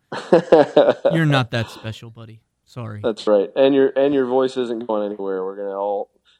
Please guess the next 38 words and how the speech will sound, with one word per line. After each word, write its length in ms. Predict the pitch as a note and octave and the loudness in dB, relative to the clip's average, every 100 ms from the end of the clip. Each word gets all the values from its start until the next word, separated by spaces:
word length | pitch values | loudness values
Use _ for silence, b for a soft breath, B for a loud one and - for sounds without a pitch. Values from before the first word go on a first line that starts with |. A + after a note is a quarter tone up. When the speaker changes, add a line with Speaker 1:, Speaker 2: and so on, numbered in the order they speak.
| _ | _
Speaker 1:
keep, 320 | - A#2 - | -12 -12 -6
uh, 160 | G#2+ G2+ | -4 -4
tuning 440 | - A2 G#2+ G2+ | -4 -6 -4 -4
in 80 | G2+ | -6
to 100 | G#2 | -8
you 200 | G#2 G2+ | -6 -4
in 60 | G2 | -2
lots 320 | G2+ G2 - | -4 -4 -6
of 80 | G2 | -6
other 340 | G2 F#2+ G2+ _ | -4 -4 -8 _
places. 580 | A2 F#2+ - F#2+ G2+ - | -4 -2 -4 -12 -12 -6
And, 80 | B2+ | -2
Speaker 2:
That's 180 | C#3 F#2+ | -2 -2
Speaker 1:
uh, 100 | F#2+ | -2
Speaker 2:
true. 80 | G2+ | -4
Speaker 1:
you 60 | |
do 100 | G#2 | -4
great 300 | G#2 A2 G#2+ | 2 4 4
work, 340 | A2 G#2+ A2 - | 6 4 2 -2
and 220 | F#2+ G2+ B B B B B | -6 -8 B B B B B
we'll 160 | - C3+ | 2 2
see 180 | - C#3+ | 4 2
each 180 | C#3+ D3+ | 4 6
other 200 | D3 C#3+ | 6 4
pretty 180 | C#3+ | 2
much 240 | D3 C#3+ C#3+ | 2 2 2
every 200 | D3 D3 | 0 2
day, 220 | C#3+ D3+ | 2 0
just 220 | C#3 C#3+ | -2 -4
like 180 | D3+ C#3+ | -2 0
always. 420 | D3+ C3 G2 G#2 | 2 0 0 -4
So 320 | - G2 - _ _ | -8 -10 -10 _ _
Speaker 2:
Sounds 460 | - D#3 D3+ D3+ | -6 -2 -2 -2
good 120 | D3+ | 0
to 60 | C#3 | 0
me. 140 | C3+ | -2
All 80 | B2+ | 0
right. 160 | C3+ | -2